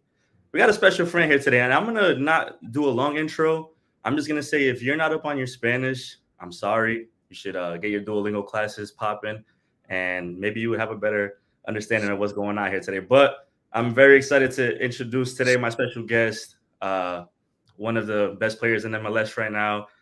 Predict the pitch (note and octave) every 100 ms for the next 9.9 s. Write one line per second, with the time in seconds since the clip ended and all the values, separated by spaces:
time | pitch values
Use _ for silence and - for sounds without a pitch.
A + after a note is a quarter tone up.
0 | _ _ _ - G2+ G2+ G#2 G#2+ G#2 F#2+
1 | G#2 G2+ G2 F#2+ - A#2+ A#2 - - A2+
2 | A2 _ _ _ _ _ - A2+ - A2
3 | A2 G#2 F2 - - _ _ _ G2 G#2
4 | F#2+ - G2 F#2 F#2+ F2 - - _ _
5 | F#2+ F#2 F2+ F#2+ F#2 F2 - _ _ F#2+
6 | F#2 G2+ G2 F#2 F2 _ - - F#2+ G2
7 | F2+ F2 _ - G#2 G#2 G2+ F#2+ G2 G2+
8 | F#2 F#2 G2+ G#2+ A#2 A#2+ B2 C3 A2+ B2
9 | B2+ B2+ C3 B2+ B2+ C3 B2 F2+